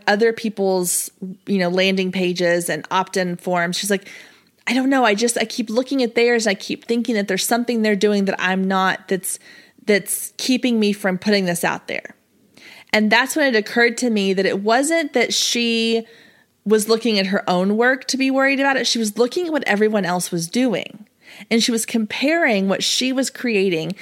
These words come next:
to what everyone else had created. And she felt like she was coming up lacking. But guys, here's the, the thing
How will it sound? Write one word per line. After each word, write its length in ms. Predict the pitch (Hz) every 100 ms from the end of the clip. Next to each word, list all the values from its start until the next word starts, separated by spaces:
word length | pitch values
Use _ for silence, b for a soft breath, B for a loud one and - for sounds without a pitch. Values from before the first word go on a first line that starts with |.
| B B
to 140 | - 247
what 140 | 233
everyone 400 | - 220 233 208
else 240 | 208 277 -
had 160 | 208
created. 540 | - 190 165 151 160 165 B B
And 200 | - 214
she 180 | - 254
felt 260 | 233 247 247
like 140 | 240
she 140 | - 233
was 180 | 220
coming 420 | - - 226 220 190
up 140 | 180
lacking. 600 | 160 151 - 190 - 208 _ _ _ _ _ _ -
But 120 | 247 233
guys, 260 | 226 220
here's 300 | - 269 302
the, 120 | 320 285
the 80 | -
thing 420 | 208 202 170 -